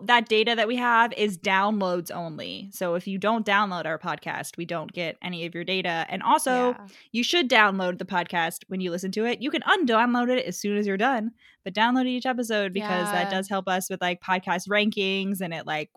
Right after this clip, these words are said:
Speaker 1: like, recommending to other people. Like, downloads are, I don't know why, because, like, streaming is, like, so
Speaker 2: It's from the old
Speaker 1: in.
Speaker 2: days, yeah.
Speaker 1: Yeah, it's from
Speaker 2: It's
Speaker 1: the
Speaker 2: from the
Speaker 1: olden
Speaker 2: old days
Speaker 1: days of
Speaker 2: before you could, like,
Speaker 1: podcasthood.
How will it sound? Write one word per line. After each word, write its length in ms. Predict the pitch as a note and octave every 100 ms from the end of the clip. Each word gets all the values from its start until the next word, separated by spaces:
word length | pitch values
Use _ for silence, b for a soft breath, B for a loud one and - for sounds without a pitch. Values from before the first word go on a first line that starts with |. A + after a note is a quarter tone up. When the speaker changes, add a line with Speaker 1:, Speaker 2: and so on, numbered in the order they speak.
| _ _ _
Speaker 1:
like, 220 | F3 D#3 -
recommending 680 | E3+ D#3 F3 G#3 B3 A3+ A3
to 100 | G#3+
other 220 | F#3 F#3 F3
people. 500 | G3 - E3+ E3 E3
Like, 200 | D#3 -
downloads 580 | F#3 F3 E3+ F3+ F3+ F3
are, 300 | D#3+ D#3 - B B B B
I 80 | - G#4+
don't 120 | A3
know 120 | E3
why, 480 | D3+ D3+ E3 G#3+ B3 _ _
because, 380 | A3 A#3 G3+ F#3 -
like, 240 | G3+ F#3 - -
streaming 580 | - - B3+ B3 A#3+ A3
is, 140 | G3+
like, 200 | F#3+ F3+
so 420 | - - F#3 F3+ F3+
Speaker 2:
It's 80 |
from 180 | F3+ F#3
the 80 | D4+
old 240 | F3+ G#3
Speaker 1:
in. 60 | C#4
Speaker 2:
days, 440 | D#4+ F#3 F#3 F#3+ -
yeah. 340 | F#3 F3 F3 F#3
Speaker 1:
Yeah, 260 | A#3+ G3+ G3
it's 120 | -
from 160 | D#4
Speaker 2:
It's 80 | E4
Speaker 1:
the 20 |
Speaker 2:
from 100 | G3+
the 40 | G3+
Speaker 1:
olden 100 | G3+
Speaker 2:
old 60 | G3
days 140 | G3 G3
Speaker 1:
days 80 | F#3+
of 100 | F#3+
Speaker 2:
before 160 | F#3
you 100 | F#3+
could, 220 | G3 D3+
like, 160 | G3 F#3
Speaker 1:
podcasthood. 180 | E3